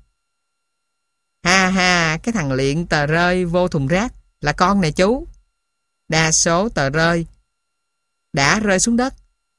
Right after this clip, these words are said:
vẫn còn nguyên như mới. Nhưng con không đủ can đảm mang về để tái sử dụng lần sau." Nghĩ là nghĩ vậy thôi, nói thì tôi nói khác.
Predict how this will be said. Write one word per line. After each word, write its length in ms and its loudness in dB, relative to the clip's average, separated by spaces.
vẫn 260 0
còn 240 -2
nguyên 300 2
như 120 2
mới. 360 -2
Nhưng 300 0
con 240 0
không 180 -2
đủ 160 -2
can 200 -2
đảm 220 -2
mang 220 -2
về 340 -2
để 200 0
tái 200 -2
sử 120 -2
dụng 220 -2
lần 140 -4
sau." 380 0
Nghĩ 180 0
là 120 -2
nghĩ 220 -2
vậy 220 -4
thôi, 360 -2
nói 280 0
thì 100 -4
tôi 160 -4
nói 180 -2
khác. 300 -4